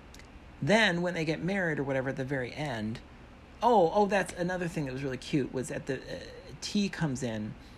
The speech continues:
Speaker 2: and they don't do anything without the approval of T, which is their, uh, Asian butler, basically.
Speaker 1: Yeah, he basically, um,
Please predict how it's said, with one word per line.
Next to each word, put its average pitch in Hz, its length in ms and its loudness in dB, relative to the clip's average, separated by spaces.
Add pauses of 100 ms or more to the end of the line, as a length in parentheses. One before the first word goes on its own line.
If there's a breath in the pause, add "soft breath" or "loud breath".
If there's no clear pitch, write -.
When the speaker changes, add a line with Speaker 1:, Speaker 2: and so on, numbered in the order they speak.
(180 loud breath)
Speaker 2:
and 135 320 0
they 151 140 2
don't 180 220 0
do 170 180 0
anything 160 320 0
without 131 280 -2
the 120 80 -4
approval 117 400 -2
of 110 140 -6
T, 110 260 -4
which 110 220 -6
is - 160 -6
their, 107 360 -2 (420)
uh, 104 220 -6 (100)
Asian 127 500 -4 (640)
butler, 190 560 -2
basically. 196 480 -4 (240)
Speaker 1:
Yeah, 262 380 10
he 262 280 10
basically, 233 800 6
um, 180 640 6